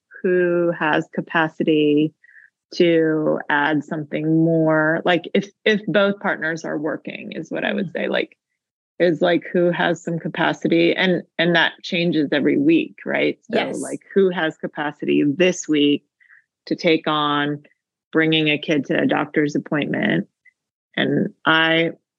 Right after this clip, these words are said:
Speaker 1: you know, might, and he might not, whatever is the reasons for it this week, or,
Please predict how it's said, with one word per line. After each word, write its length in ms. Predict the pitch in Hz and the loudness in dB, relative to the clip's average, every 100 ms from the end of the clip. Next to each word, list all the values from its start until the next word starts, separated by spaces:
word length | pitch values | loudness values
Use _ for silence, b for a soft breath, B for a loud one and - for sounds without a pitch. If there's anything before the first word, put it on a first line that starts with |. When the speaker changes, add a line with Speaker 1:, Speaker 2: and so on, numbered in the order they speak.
| _ | _
Speaker 1:
you 140 | 139 170 | -2 0
know, 140 | 156 | 2
might, 500 | 151 143 156 208 208 | 2 4 4 2 0
and 240 | 156 151 147 | -4 -4 -4
he 100 | 160 | -2
might 260 | 156 147 - | -2 -2 -2
not, 400 | 151 156 185 - | 0 2 0 -2
whatever 840 | 107 92 - - 170 156 147 147 151 | -10 -10 -8 -2 2 2 2 2 0
is 160 | 147 | -2
the 100 | - | -4
reasons 680 | 139 151 151 175 190 233 - | -2 -2 -2 -2 -2 -2 -4
for 220 | 214 214 | 0 2
it 180 | 226 220 | 2 -2
this 220 | 226 - | -6 -2
week, 300 | 233 254 269 | 0 0 0
or, 360 | 190 175 165 | 0 2 2